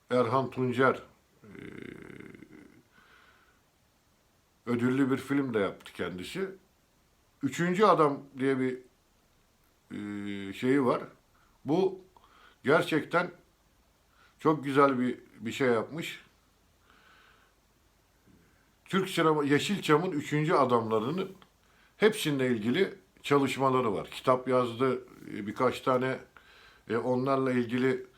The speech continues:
e, devamlı paylaşılarda bulunuyor. Hatta, e, içlerinde yaşayan birkaç kişi kaldı onlardan da. Onlar da oralarda galiba,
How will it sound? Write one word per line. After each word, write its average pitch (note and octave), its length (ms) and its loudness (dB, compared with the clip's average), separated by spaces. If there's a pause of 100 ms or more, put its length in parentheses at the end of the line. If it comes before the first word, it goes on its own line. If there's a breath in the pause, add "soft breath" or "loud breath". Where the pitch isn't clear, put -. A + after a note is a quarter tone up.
(480 soft breath)
e, - 60 -10
devamlı B2+ 760 2
paylaşılarda B2 800 0
bulunuyor. B2+ 480 0 (1300 soft breath)
Hatta, C3 600 2 (320)
e, G#2+ 540 -2
içlerinde C#3+ 640 -2
yaşayan D3 480 2 (200)
birkaç F3+ 400 2
kişi G3 240 -4
kaldı G#2+ 340 2
onlardan G2 600 -4
da. D#3 200 -6 (1900 soft breath)
Onlar F3+ 360 2
da F3+ 60 2
oralarda D3 760 4 (1300 soft breath)
galiba, D3+ 640 2